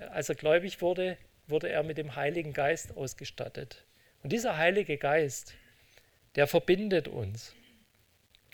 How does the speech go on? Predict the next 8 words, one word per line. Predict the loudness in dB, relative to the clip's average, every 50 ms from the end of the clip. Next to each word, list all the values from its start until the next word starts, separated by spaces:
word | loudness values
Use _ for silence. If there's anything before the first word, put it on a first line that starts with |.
| -20 -20 -20 -20 -20 -20 _ -20 _ _ _ _ _ _ _ _ _
Er | 2 6 6 8 8 6 4 0 -4 -12 -18 -16 -14
sorgt | -10 2 8 8 8 8 8 6 4
dafür, | 4 4 4 2 -2 -2 0 2 2 2 2 0 -6 -18 _ _ _ _ _ _ _ _ _ _ _ _ _ _ _ _ _ _ _ _ -6 _
auf | -2 -2 0 0
der | -2
Grundlage | 0 2 0 0 0 2 4 6 8 8 8 6 4
Jesu | 0 0 -2 -2 -4 -6 -10
Christi | -8 -4 -4 -4 -4 -6 -8 -8 -6 -4 -4 -6